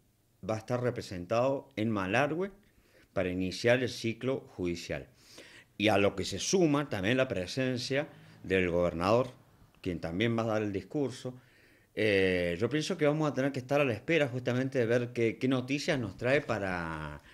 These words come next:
para Malargüe. Eh, y yo quiero dejar en claro, sí, que, que todo esto, eh, hay que agradecérselo al intendente,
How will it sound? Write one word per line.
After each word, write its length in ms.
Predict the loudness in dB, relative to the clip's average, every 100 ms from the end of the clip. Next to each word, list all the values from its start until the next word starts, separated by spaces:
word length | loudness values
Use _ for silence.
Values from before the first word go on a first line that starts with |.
| -20 _
para 200 | -4 -2
Malargüe. 520 | 2 2 2 0 -4 -10 -20 -20 -2
Eh, 420 | 2 4 4 2
y 120 | -2 0
yo 200 | 2 2
quiero 200 | 0 2
dejar 220 | 0 0
en 120 | -2
claro, 240 | 0 0
sí, 280 | -2 -2 -2
que, 640 | 0 0 2 0 -2 -4 -8
que 200 | -6 -6
todo 260 | -2 0 2
esto, 360 | 2 0 -2 -2
eh, 420 | -4 -2 -4 -6 -2
hay 180 | 0
que 100 | 2
agradecérselo 720 | 0 0 -2 -4 -6 -6 -4 -2
al 120 | -2
intendente, 840 | -6 -8 -4 -2 -2 -4 -4 -4